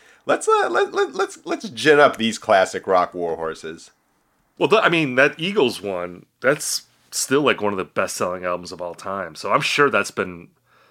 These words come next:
Speaker 2: remixed and remastered and, you know, re-released millions of times. I mean, that, that,
Speaker 1: <laughs>
Speaker 2: that is, like, definitely a big one. Like, Jimi Hendrix Smash Hits, that's another big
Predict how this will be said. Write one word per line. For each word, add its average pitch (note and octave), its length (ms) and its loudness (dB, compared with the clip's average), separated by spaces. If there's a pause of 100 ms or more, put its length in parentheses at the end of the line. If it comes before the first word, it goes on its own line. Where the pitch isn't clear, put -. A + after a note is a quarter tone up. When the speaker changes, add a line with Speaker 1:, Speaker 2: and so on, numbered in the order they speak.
(920)
Speaker 2:
remixed A2 540 -2
and F#2+ 120 -2
remastered G2 760 -4
and, E2 300 -16 (800)
you A#2+ 140 -2
know, F2+ 140 0
re-released A2 720 -2
millions A2 420 -4
of F#2+ 100 -10
times. G2 400 0
I G2 60 -4
mean, G2 120 -4
that, A2 240 0
that, A2 220 0
Speaker 1:
<laughs> - 20 -6
Speaker 2:
that A2+ 220 4
is, G#2 180 -4
like, G2+ 200 -4
definitely G2 640 -4 (400)
a G2 80 -8
big G2+ 240 -2
one. F#2 320 -4 (200)
Like, A#2 140 2
Jimi C#3 320 -2
Hendrix A#2 380 -4
Smash G#2+ 420 -4
Hits, - 500 -4 (120)
that's C3+ 300 -4
another A2 420 0 (300)
big A#2+ 300 0